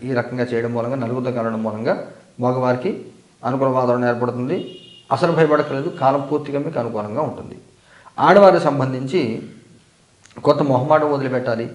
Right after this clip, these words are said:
కావాల్సింది అడగాలి. మీకు తెలుస్తూ ఉంటుంది, ఇది చేయడం వలన ఇబ్బంది, ఇది చేయడం వలన ఇబ్బంది లేదు. మనం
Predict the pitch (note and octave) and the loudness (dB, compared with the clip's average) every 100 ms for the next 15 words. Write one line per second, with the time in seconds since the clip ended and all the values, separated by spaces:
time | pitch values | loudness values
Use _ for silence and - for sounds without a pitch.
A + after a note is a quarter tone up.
0 | - - _ _ - C3+ E3 F3 E3 A2+ | -16 -20 _ _ 4 6 8 4 4 2
1 | G#2+ G#2+ G2+ - - - _ _ - F3+ | 2 -4 -6 -10 -20 -20 _ _ -2 0
2 | E3+ E3+ E3 E3+ C3+ A#2 G#2 G2+ - - | 2 0 0 -2 -2 -4 -8 -10 -14 -20
3 | - - _ - D#3 D3+ D#3 D#3 D3+ D3+ | -20 -20 _ -8 0 4 4 4 2 2
4 | B2 B2 B2 B2 - - - D#3 D3 C3+ | 0 -2 -2 -4 -10 -12 -6 -2 0 0
5 | C3 C3 E3+ F#3 - A#2+ A#2+ A2+ A2+ G#2+ | 0 0 -2 -6 -8 -6 -4 -2 -2 -4
6 | G#2+ - - - - C#3 | -8 -14 -20 -20 -8 -2